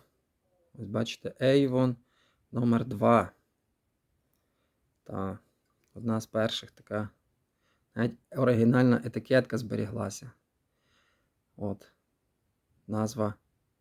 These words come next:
одеколону Avon. Ветеран Кар тисяча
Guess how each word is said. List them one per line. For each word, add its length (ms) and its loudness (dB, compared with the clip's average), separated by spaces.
одеколону 640 -4
Avon. 560 0
Ветеран 640 0
Кар 400 0
тисяча 560 -10